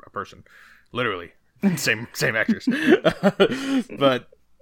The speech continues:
Speaker 1: no, I mean, I get, I get what you're saying, um, but I, I don't know. I just, I, I, I don't, I
Speaker 2: Hmm.
Speaker 1: never, I, I don't get a lot of sexuality from this movie. I get a v-,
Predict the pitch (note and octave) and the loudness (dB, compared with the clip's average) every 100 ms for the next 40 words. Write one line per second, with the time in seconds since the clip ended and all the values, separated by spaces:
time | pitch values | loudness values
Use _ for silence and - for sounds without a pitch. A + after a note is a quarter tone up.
0 | - G3+ G3+ F#3+ F#3 F#3 F3 E3+ E3+ E3+ | -6 4 6 6 6 4 2 2 4 2
1 | F#3 G3+ A3 F#3+ E3 - A#2+ B2 B2+ B2+ | 2 2 2 4 2 0 0 2 0 -4
2 | C3 - A2+ G#2+ G2 F#2 F#2 F#2+ G2 F#2+ | -10 -6 -2 0 0 -2 -6 -6 -2 -2
3 | G2 - G#2 G#2 C3+ D#3+ F3+ C3 A2 B2+ | -4 -6 -4 -2 -4 -4 -4 -4 -6 -8
4 | - G#2+ A#2 A#2 A2+ B2 A2+ A#2+ B2 B2 | -10 -12 -10 -6 -6 -6 -8 -4 -2 -2
5 | B2+ A2+ - D3 A#2+ B2 A#2+ - - C#3 | -4 -8 -10 -8 -6 -8 -10 -10 2 4
6 | D#3 C#3+ F3 F#3 E3+ F3 - - - C3 | 4 6 6 6 6 2 2 -12 -8 -2
7 | C#3 D3+ - C#3+ - C#3+ C#3+ B2+ A2+ G2+ | 0 0 -2 -6 0 4 4 4 -4 -14
8 | - A2 F#2+ F#2+ F#2+ G#2 A2+ A2 G#2+ G#2+ | -14 -10 -8 -6 -6 -4 -2 -2 -4 -10